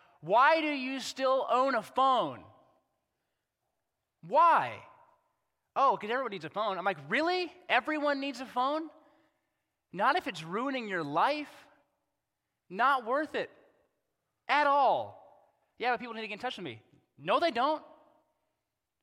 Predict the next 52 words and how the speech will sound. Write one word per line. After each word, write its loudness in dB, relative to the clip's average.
I -4
mean, -6
you -10
know, 0
just -12
get -4
a -2
really -6
strong -2
string -4
and -10
two -10
tin -6
cans. -8
Do -6
something -4
else. 0
Go 2
as -4
low 2
tech -2
as -8
you -12
need -8
to -12
go. 0
Is -4
it -8
really -2
worth -4
it -8
that -10
you -14
would -6
have 0
a 0
phone -4
or -4
that -4
you -8
would -2
have 0
internet -4
access 0
or -16
that -8
you -6
would -4
even -6
have 2
a 0
computer? -6